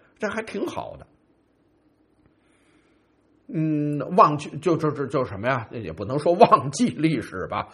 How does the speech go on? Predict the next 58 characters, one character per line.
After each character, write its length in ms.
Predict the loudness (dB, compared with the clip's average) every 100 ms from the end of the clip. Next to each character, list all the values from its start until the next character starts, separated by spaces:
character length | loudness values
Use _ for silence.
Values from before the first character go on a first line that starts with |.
| -18 -20 -6
啊， 160 | -6
就 240 | -4 -4 -4
是 160 | -8
呢， 120 | -8 -10
有 140 | -10
些 180 | -4 -4
事 240 | -2 -6
情 220 | -6 -12
我 100 | -12
们 80 | -8
要 120 | -8
超 280 | -4 2 2 4
越 180 | 2 0 -8
啊， 100 | -14
我 180 | -12 -10
们 120 | -6
要 120 | -6
跨 320 | 2 2 4
越 200 | 0 -4
历 180 | -4 -6
史 160 | -10 -12
问 220 | -12 -12
题 340 | -10 -8 -8 -12 -20 -20
啊， 240 | -12 -10 -8
面 340 | -4 -4 -4
向 240 | -8 -10 -8
未 160 | -8
来 240 | -8 -10 -10
等 240 | -10 -10
等， 140 | -12
说 220 | -8 -4 -2
了 80 |
很 160 | -4 -6
多 180 | -4 -2
这 100 | -2
方 160 | -8 -12
面 200 | -12 -14
积 260 | -12 -10 -10
极 160 | -12
的 100 | -14
话。 240 | -12 -10 -12 -18 -18
今 160 | -6 -4
天 140 | -4
我 100 | -4
看 160 | -4 -4
日 140 | -2 -4
本 240 | -6 -10
很 160 | -12 -10
多 160 | -10
评 240 | -10 -12 -4
论 200 | -2 -2 -4 -16
也 140 | -14 -10
都 160 | -10
是 80 | -10
非 180 | -10 -10
常 240 | -10 -12
正 160 | -10 -12
面。 160 | -14 -20